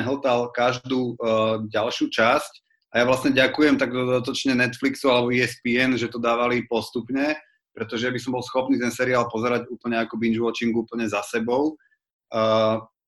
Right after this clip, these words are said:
neviem, nepamätám sa naozaj ja, kedy som tak strašne čakal na ten deň, kedy vyjde ďalšia časť. E, a to mám naozaj, že napozerané úplne všetky tie najlepšie hodnotené seriály, e,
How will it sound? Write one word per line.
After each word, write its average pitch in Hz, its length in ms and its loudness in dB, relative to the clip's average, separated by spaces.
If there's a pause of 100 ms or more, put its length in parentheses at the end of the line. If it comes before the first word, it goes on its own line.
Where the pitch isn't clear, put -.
(200)
neviem, 156 560 2
nepamätám 151 560 2
sa 143 160 -2
naozaj 135 480 2
ja, 123 240 4
kedy 127 320 -4
som 127 400 -4 (240)
tak 131 320 -4 (160)
strašne 120 400 -4
čakal 123 400 0
na 117 160 -4
ten 113 160 -2
deň, 117 160 0
kedy 113 240 -4
vyjde 113 240 -2
ďalšia 110 320 -2
časť. 113 340 -4
E, - 60 -20 (640)
a 107 320 2
to 120 80 -4
mám 120 160 0
naozaj, 117 480 0
že 110 320 -2
napozerané 113 560 -4
úplne 110 320 -4
všetky 113 400 -8
tie 110 240 -4 (240)
najlepšie 117 480 -2
hodnotené 113 400 -2
seriály, 110 720 -2
e, 110 180 -8